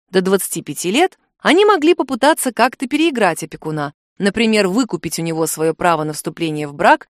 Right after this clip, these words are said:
за большую сумму, причем иногда это делалось уже постфактум,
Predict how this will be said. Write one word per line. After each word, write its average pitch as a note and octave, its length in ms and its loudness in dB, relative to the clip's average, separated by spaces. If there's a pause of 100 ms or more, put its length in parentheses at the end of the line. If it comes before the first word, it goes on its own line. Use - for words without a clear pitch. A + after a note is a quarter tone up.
(140)
за G3+ 160 2
большую E3+ 500 -2
сумму, F3 580 -4 (280)
причем A3 360 2
иногда G#3 320 2
это G3+ 160 0
делалось F#3 460 0
уже F3+ 220 0
постфактум, G#3+ 880 0